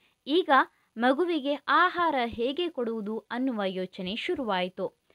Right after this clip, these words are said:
ಆಗ ಇಂದ್ರದೇವ, "ನಾನು ಈ ಮಗುವಿಗೆ ಹಾಲು ಕೊಡುತ್ತೇನೆಂದು" ಹೇಳಿ ಮಗುವಿನ ಬಾಯಿಗೆ ತನ್ನ ಬೆರಳನ್ನ ಹಾಕಿದ. ನಂತರ "ಮಮ ಧಾತ"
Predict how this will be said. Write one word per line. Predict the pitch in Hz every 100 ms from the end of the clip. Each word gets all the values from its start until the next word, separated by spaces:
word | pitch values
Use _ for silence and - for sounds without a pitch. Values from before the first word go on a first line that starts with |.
| _ _ -
ಆಗ | 226 220 220 - 202
ಇಂದ್ರದೇವ, | 202 208 220 202 285 262 349 _ _
"ನಾನು | 202 214 285 359 330 269
ಈ | 277
ಮಗುವಿಗೆ | 247 220 285 294 208 277 - _ -
ಹಾಲು | 320 427 427
ಕೊಡುತ್ತೇನೆಂದು" | - 240 226 - 208 190 185 180
ಹೇಳಿ | - 185 175 285 466 _ -
ಮಗುವಿನ | 254 302 392 453 392 302
ಬಾಯಿಗೆ | 247 247 226 214 254
ತನ್ನ | - 285 294 294
ಬೆರಳನ್ನ | 220 175 180 175
ಹಾಕಿದ. | 240 285 262 190 175 - - - -
ನಂತರ | 247 349 392 440 285 392 - -
"ಮಮ | 233 285 403 415
ಧಾತ" | 285 254 233